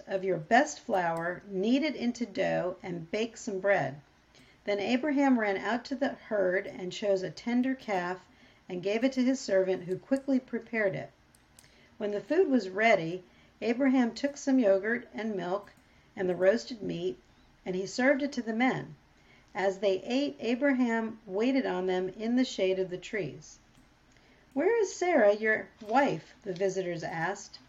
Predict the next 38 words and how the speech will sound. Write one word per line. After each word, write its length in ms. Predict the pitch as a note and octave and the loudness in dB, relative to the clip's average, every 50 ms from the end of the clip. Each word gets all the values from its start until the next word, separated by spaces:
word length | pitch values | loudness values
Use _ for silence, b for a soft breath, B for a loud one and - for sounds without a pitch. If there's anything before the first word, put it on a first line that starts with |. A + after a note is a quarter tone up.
| - - _ _ _ b b b b b b b | -20 -20 _ _ _ b b b b b b b
"She's 240 | b - - A#3+ A3 | b -4 -4 -2 -2
inside 500 | A3 A#3 C4+ D4+ D#4+ - D#4 C#4 B3+ B3 | 0 0 0 0 0 4 6 6 6 6
the 60 | A#3 | 4
tent," 340 | A3+ - - D#4+ D4 G#3 - F3 | -2 -6 -2 -2 0 0 0 -2
Abraham 460 | G3 F#3+ F#3+ F#3 F3 F#3 F3 E3+ E3+ | -4 -2 -2 -2 -4 -4 -4 -6 -6
replied. 480 | E3 D3+ - F3+ E3+ D#3 D#3 F3+ F#3 - _ _ _ _ _ _ _ b b b b b b b b | -10 -10 -8 -6 -4 -4 -4 -4 -6 -10 _ _ _ _ _ _ _ b b b b b b b b
Then 400 | - A#3 A3 A3 A3+ A3+ A3 - - | -2 0 2 2 2 0 -2 -4 -8
one 260 | G3+ G3 A3+ C4+ D4+ | -6 -2 0 2 4
of 160 | F4+ E4+ C4 A#3 | 4 4 2 2
them 240 | A3 G#3 G#3 G#3+ | 0 0 -2 -2
said, 480 | F#3+ - - F#3+ F3 F3 F3 F#3+ F#3 - - | -6 -4 -2 0 0 2 2 0 0 -2 0
"I 180 | F#3 G#3+ B3+ D#4 | 2 4 4 4
will 180 | E4 F4 E4+ | 4 2 0
return 460 | D4 D4 C#4+ C#4 - - C#4+ D4+ D#4 D4 | 0 0 0 -2 0 0 0 0 0 -2
to 140 | - C#4+ | -4 -4
you 400 | B3+ A3 G#3 G3 F#3+ F#3+ G3 F#3 - | -4 -2 0 0 0 0 -2 -4 -6
about 420 | G3 E3 G3 F#3+ F3+ F3+ F3+ - | -6 -2 0 0 0 0 -2 -4
this 260 | - A#3+ C#4+ D4 - | -4 -2 -2 -2 -4
time 320 | - - C#4 B3+ A#3+ A3+ A3 | -4 0 2 2 2 2 0
next 420 | G#3 G#3 G#3 G#3 - - - - | -2 -4 -6 -8 -10 -14 -10 -6
year, 340 | F#3+ E3+ E3 D#3 E3+ F#3 F3+ - _ _ b b b b b b b b - | -4 -4 -2 -2 -4 -6 -8 -12 _ _ b b b b b b b b -6
and 180 | F3+ F3+ F#3+ | -2 -2 0
your 100 | F#3+ F#3 | 0 0
wife 340 | F3+ F3+ G3+ A3 B3 D4+ D4+ | 0 2 2 2 2 2 0
Sarah 420 | - - - G3+ F3+ F#3 F#3+ G3+ | -2 -4 -2 0 2 4 4 2
will 160 | G3+ A3 A#3 A#3 | 2 2 -2 -4
have 280 | - - E3+ E3 D#3 | -4 -4 -6 -6 -6
a 60 | G3+ | -8
son." 500 | F#3+ - - - D4+ C#4+ F#3+ D#3 D3+ D3+ D3 _ _ - - _ _ _ b b b b b b b b b b b | -10 -10 -6 -4 -2 -2 -2 -4 -6 -10 -12 _ _ -20 -20 _ _ _ b b b b b b b b b b b
Sarah 400 | - - - D4+ E4+ F#4+ F#4 D4+ | -8 0 4 4 6 8 8 8
was 160 | B3 G#3+ F#3 | 6 6 4
listening 560 | G#3+ A3 A#3+ C#4+ C#4+ C#4+ C4+ B3 G#3+ F#3+ F#3 F#3 | 2 2 2 2 2 2 0 0 0 0 -2 -2
to 140 | - G3+ | -4 -4
this 160 | F3+ F#3 F#3 - | -4 -4 -6 -6
conversation 880 | - G#3 G3 G3 F#3+ F3+ F3+ - - G#3+ G#3+ A3+ A3 - F#3+ E3+ D#3 | -8 -6 -6 -4 -4 -4 -6 -6 -6 -6 -4 -6 -6 -8 -10 -12 -10
from 220 | - G3 E3+ D#3+ D#3 | -10 -8 -8 -8 -8
the 60 | D#3 | -8
tent. 480 | D#3 - - G#3+ F#3 - C3 C3+ - | -10 -8 -8 -8 -8 -8 -10 -14 -18